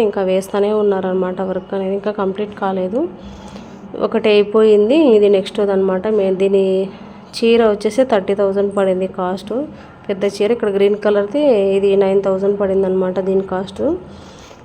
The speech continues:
ఇక్కడ గ్రీన్ కలర్ది చీర, రెడ్ కలర్ కాంబినేషన్ వచ్చింది, రెడ్ and గ్రీన్. ఇందా పింక్ చూపించినది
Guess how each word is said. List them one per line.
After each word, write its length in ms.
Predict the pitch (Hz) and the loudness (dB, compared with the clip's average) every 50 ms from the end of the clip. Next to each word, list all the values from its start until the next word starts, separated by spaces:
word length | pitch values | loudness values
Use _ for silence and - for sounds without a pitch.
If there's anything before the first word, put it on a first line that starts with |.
| - | -8
ఇక్కడ 140 | 208 - 214 202 196 | -4 -2 0 2 2
గ్రీన్ 180 | 196 202 196 196 196 | 4 4 4 4 2
కలర్ది 320 | 202 202 196 190 196 202 196 - | 2 0 0 0 -2 -4 -4 -2
చీర, 220 | 208 196 196 214 247 262 | 0 0 2 2 2 2
రెడ్ 140 | 240 202 196 - - | 2 0 -2 -2 0
కలర్ 220 | 208 202 202 196 196 - | 0 0 0 0 -2 -2
కాంబినేషన్ 480 | 208 190 185 185 185 190 190 - 202 190 185 | 0 0 2 2 0 0 0 -2 -2 0 -2
వచ్చింది, 420 | 185 - - 196 196 190 196 220 277 349 349 311 | -2 -4 -4 -2 0 2 2 4 4 4 4 4
రెడ్ 220 | 233 208 196 196 208 | 2 2 2 2 2
and 120 | 202 202 196 185 | 4 4 2 2
గ్రీన్. 320 | 190 185 185 185 190 220 285 339 381 - - - - - - 226 | 2 0 2 2 4 4 4 2 0 -2 -8 -16 -10 -2 0 2
ఇందా 240 | 220 220 214 208 220 220 214 | 4 4 4 4 2 2 2
పింక్ 240 | - 214 214 202 240 233 233 | 2 2 2 2 0 0 0
చూపించినది 560 | 226 214 214 214 208 - 214 214 214 254 339 | 0 -2 -2 -2 -2 -2 0 0 0 0 -2